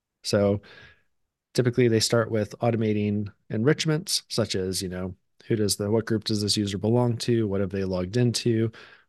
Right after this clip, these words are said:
Who owns this I P address? Has it been detected in malicious stuff? Then they will move to other automations we've talked about in the past, such as blocking I P addresses, isolating systems, running malware scans, stuff like that.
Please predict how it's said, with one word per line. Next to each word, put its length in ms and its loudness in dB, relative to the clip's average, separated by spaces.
Who 220 4
owns 280 2
this 160 -2
I 100 -6
P 200 2
address? 400 2
Has 140 -2
it 60 -10
been 120 -6
detected 420 -4
in 100 0
malicious 340 0
stuff? 260 -2
Then 140 0
they 100 0
will 340 -2
move 300 -2
to 320 -2
other 240 2
automations 600 0
we've 100 -6
talked 200 0
about 160 -2
in 60 -10
the 80 -10
past, 400 0
such 220 -4
as 320 -4
blocking 580 -4
I 140 -6
P 180 -2
addresses, 880 0
isolating 680 0
systems, 680 -2
running 360 0
malware 380 0
scans, 500 -2
stuff 200 -6
like 120 -8
that. 200 -10